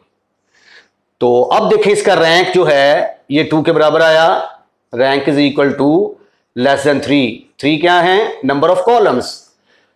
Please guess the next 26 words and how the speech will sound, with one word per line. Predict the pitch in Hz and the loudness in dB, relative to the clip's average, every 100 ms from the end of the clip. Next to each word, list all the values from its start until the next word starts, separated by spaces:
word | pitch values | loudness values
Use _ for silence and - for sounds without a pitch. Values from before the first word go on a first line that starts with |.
| _ _ | _ _
तो | - | -10
इसका | - - 185 | -8 -2 -2
मतलब | 175 180 175 | 0 0 2
है | 180 190 | 2 2
कि | - - | 0 -2
solution | - 165 190 185 | 0 0 0 -2
इसका | 185 180 | 0 0
exist | 139 156 170 | 0 -4 -2
करेगा, | 185 185 190 196 202 - - _ _ _ - | -2 0 2 2 0 -6 -16 _ _ _ -4
X | 160 - | -4 -4
one | 160 156 165 202 214 - - | 0 0 2 0 -4 -10 -6
plus | 156 165 156 - - - _ _ _ - | 0 2 0 -2 -8 -16 _ _ _ -12
three | - 185 190 | -4 0 2
X | 170 180 | 0 -4
three | 143 170 180 202 - - | -2 0 2 0 -4 -6
is | 147 143 | -4 -2
equal | 165 165 165 156 | -2 0 -2 0
to | 143 | -2
zero | 143 127 | 0 0
के | 139 | 0
बराबर | 143 147 170 | 0 2 2
आ | 170 | 2
गया, | 175 185 190 190 - - _ _ _ 135 | 2 2 2 0 -6 -16 _ _ _ -2
एक्स | 175 170 - | -2 -4 -2
टू | 180 175 | -2 0
प्लस | 170 165 165 165 | 2 2 2 -2